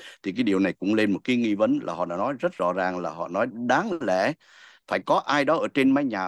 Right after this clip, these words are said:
hoặc bảo vệ tòa nhà đó để không ai có thể lên mái nhà đó, thưa anh, là Phát Bùi.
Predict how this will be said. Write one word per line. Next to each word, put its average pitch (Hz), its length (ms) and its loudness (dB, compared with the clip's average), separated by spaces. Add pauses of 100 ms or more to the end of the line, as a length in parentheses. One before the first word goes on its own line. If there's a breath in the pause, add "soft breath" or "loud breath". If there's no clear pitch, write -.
hoặc 95 120 -8 (160)
bảo 101 180 2
vệ 113 160 0
tòa 101 160 -2
nhà 95 220 -2
đó 98 240 -2
để 85 160 -8
không 117 240 -4
ai 98 200 0
có 113 140 -6
thể 73 140 -8
lên 95 300 0
mái 101 160 0
nhà 73 260 -2
đó, 87 140 -4
thưa 87 140 -8
anh, 80 140 -4
là 76 160 -8
Phát 92 140 -6
Bùi. 87 160 0